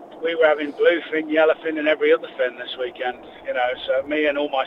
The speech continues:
staff and quite a few of my customers ate well this weekend on the back of that trip. So, uh, Rick and I were carving it up. It took us three hours to, to, to actually fillet it all up. And, uh, it's lovely to distribute. Yeah, it's, I think it's really nice.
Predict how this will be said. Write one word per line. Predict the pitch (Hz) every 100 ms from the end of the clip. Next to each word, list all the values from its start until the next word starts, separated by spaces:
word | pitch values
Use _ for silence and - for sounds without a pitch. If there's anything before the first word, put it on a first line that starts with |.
| -
staff | 139 139 131
and | 123
quite | 117 156 143 127
a |
few | 156 156
of |
my | 139
customers | 123 165 - - 117 - - -
ate | 151 147
well | 147 151 135
this | 110 120
weekend | 113 120 117
on | 117
the |
back | 123 120 123
of |
that | 117 113
trip. | - 131 139 - -
So, | 120 120 - - - - - - - -
uh, | 131 123
Rick | 135 151 151
and | 143
I | 143
were | 131
carving | 120 151 139 127 131
it |
up. | 135
It | 147
took | 139
us | 131
three | 143 135
hours | 135 135 131 -
to, | 131 127 123
to, | 127 - 131 -
to | 135
actually | 131 - - 127 -
fillet | 135 127 123
it | -
all | 127 127
up. | 135 131 - -
And, | - -
uh, | 123 120 - - - - - - - -
it's | 151 135
lovely | 147 143 139
to | 403
distribute. | - - - -
Yeah, | 147 123
it's, | 123
I | 127 - - -
think | 165 160
it's | 147
really | 139 127
nice. | 139 131